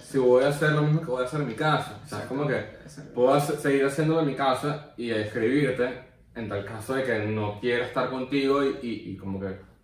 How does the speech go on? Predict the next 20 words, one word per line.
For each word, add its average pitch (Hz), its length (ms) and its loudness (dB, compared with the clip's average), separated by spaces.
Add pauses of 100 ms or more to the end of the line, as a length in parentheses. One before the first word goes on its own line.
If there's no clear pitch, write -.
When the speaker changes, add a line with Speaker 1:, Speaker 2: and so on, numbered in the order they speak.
(240)
Speaker 2:
Claro. 123 260 -6
Speaker 1:
disfrutar 127 540 2
de 160 80 2
tu 180 80 -2
compañía 151 640 2
como 127 240 -4
tal, 147 420 2
¿sabes? 139 240 -8
No 123 60 -8
es 113 80 -10
como 151 240 0
que 127 120 2
disfrutar 113 360 -2
de 131 60 2
que 139 60 0
los 113 120 0
dos 110 120 -6
estamos 139 280 -4
viendo 131 200 -2
Instagram 131 360 -4